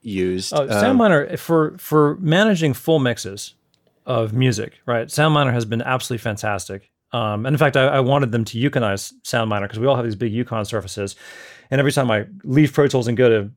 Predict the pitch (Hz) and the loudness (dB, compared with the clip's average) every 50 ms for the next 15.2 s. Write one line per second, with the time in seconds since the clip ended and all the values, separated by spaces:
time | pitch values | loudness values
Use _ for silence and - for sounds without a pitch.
0 | _ _ - - 175 175 151 127 117 110 107 104 107 110 - - - 110 - 156 | _ _ 0 2 2 2 2 2 0 0 0 -2 -2 -4 -8 -8 -8 -2 0 0
1 | 131 123 110 117 110 101 92 117 104 104 107 104 98 - - 110 - 104 98 98 | 0 0 -2 -4 -4 -2 0 2 2 2 2 0 -2 -2 -4 -4 -4 -4 -4 -2
2 | 113 107 - - 101 98 98 - 101 - - 104 95 101 101 101 104 101 98 101 | -2 -2 -2 -4 -6 -6 -6 -8 -10 -8 -6 -6 -6 -4 -4 -4 -4 -4 -4 -6
3 | 101 98 98 113 104 - _ - 113 101 - - 117 107 101 - 117 110 104 - | -6 -6 -8 -8 -10 -10 _ -6 -6 -6 -4 -4 -4 -2 0 0 0 0 0 -2
4 | 101 98 104 - 131 123 120 117 110 107 104 _ _ _ _ _ _ _ - - | -4 -6 -2 0 2 2 2 0 -2 -4 -10 _ _ _ _ _ _ _ -16 -10
5 | - 160 120 - - 190 202 214 202 165 123 110 104 156 175 - - 123 117 110 | -8 -8 -6 -4 -2 -2 0 2 2 0 0 0 2 2 2 2 0 -2 -2 -2
6 | 110 123 - - 156 160 151 143 135 123 104 - - 139 135 131 123 120 117 110 | -2 -4 -4 -2 0 0 0 0 -2 -2 -4 -2 -2 0 0 0 0 -2 -2 -2
7 | 104 104 95 113 110 110 101 - _ - - - - - - - - - - _ | -4 -4 -4 -4 -4 -4 -4 -8 _ -20 -20 -20 -20 -20 -20 -20 -20 -20 -20 _
8 | _ _ - 143 151 156 - - 135 107 - 127 123 127 123 - 123 110 - 107 | _ _ -2 0 0 0 2 0 -4 0 2 2 2 2 0 -2 -6 -6 -4 -6
9 | 104 104 104 101 _ _ _ _ _ _ _ _ _ _ _ - - 113 120 117 | -6 -6 -8 -10 _ _ _ _ _ _ _ _ _ _ _ -10 -6 -4 -2 0
10 | 135 135 135 139 131 131 120 117 113 110 - - 127 120 117 107 101 - 120 113 | 2 2 4 4 4 4 2 2 -2 -4 -2 -2 0 2 2 0 0 -2 -2 0
11 | 113 107 107 107 104 - 147 143 - 127 113 127 165 202 214 151 113 - - 135 | 0 0 0 0 -2 -2 -4 -2 -2 0 -2 -2 -2 -4 -4 -6 -8 -6 -4 -2
12 | 143 135 117 101 - 107 90 87 92 95 113 131 _ _ _ _ _ - 127 123 | 0 0 -2 -4 -6 -10 -10 -10 -10 -12 -14 -16 _ _ _ _ _ -4 -2 -2
13 | 107 107 - - - 139 123 107 98 98 - - - _ _ _ _ _ _ _ | -2 -4 -8 -4 -4 -2 -2 -2 -4 -6 -8 -12 -14 _ _ _ _ _ _ _
14 | _ _ _ _ _ _ _ _ _ _ _ - 151 147 147 147 127 156 147 135 | _ _ _ _ _ _ _ _ _ _ _ 0 4 4 4 4 4 4 2 4
15 | 139 131 123 127 | 2 0 0 -2